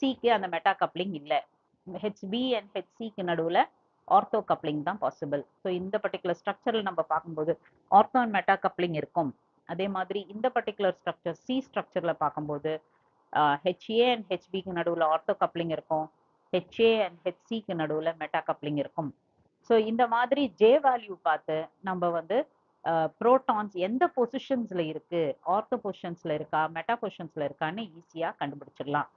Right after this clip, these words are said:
So இந்த particular கொஸ்டின்ல இருந்து நம்ம தெரிஞ்சுக்கினது என்னதுன்னா, இந்த particular, uh,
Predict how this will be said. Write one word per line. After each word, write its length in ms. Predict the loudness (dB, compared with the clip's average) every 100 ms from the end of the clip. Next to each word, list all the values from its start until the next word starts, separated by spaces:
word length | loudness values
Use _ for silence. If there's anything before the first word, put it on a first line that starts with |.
| _ _
So 160 | _ 0
இந்த 300 | 2 4 4
particular 520 | 4 2 2 4 4 4
கொஸ்டின்ல 460 | 0 0 0 -2 2
இருந்து 260 | 0 0 -2
நம்ம 320 | -4 0 -2
தெரிஞ்சுக்கினது 680 | 0 -4 -6 -8 -4 -2 -2
என்னதுன்னா, 460 | -2 -2 -2 -2 -2 _ _ _ _
இந்த 480 | 0 2 6 8 8
particular, 640 | 4 -2 -2 2 0 0 2
uh, 400 | 4 2 -2